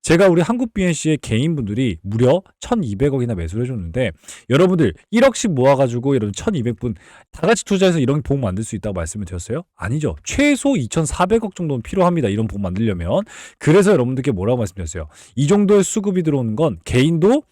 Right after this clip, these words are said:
맞아요. 만만치 않은 개인이다라고 말씀을 드렸거든요. 자, 그런데 여기에서 여러분들 외국인들이 이때 매수를 해줬습니다. 그리고 그 다음날 엄청난 상승을 보여줬는데 이때 외국인들이 다 나가버렸어요.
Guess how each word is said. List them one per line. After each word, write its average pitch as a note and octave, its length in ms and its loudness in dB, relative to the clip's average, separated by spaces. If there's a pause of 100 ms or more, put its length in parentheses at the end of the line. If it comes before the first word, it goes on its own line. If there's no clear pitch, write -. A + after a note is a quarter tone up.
(200)
맞아요. G#2+ 300 0 (100)
만만치 D3 500 2
않은 G3+ 180 2
개인이다라고 F#2+ 800 -4
말씀을 A2 320 -4
드렸거든요. F#2 500 -6 (280)
자, C#3+ 140 0
그런데 B2+ 680 2 (280)
여기에서 F#3+ 640 4
여러분들 B2 380 2
외국인들이 E3 560 0
이때 A2+ 340 0
매수를 A2 360 -2
해줬습니다. G#2 540 -8 (300)
그리고 F#3 260 4
그 D#3+ 120 -2
다음날 D#3+ 340 4
엄청난 C#3+ 360 -2
상승을 F3 340 -2
보여줬는데 G#2 640 -2 (260)
이때 E3 400 2
외국인들이 E3+ 460 0
다 - 160 -10
나가버렸어요. G2 640 0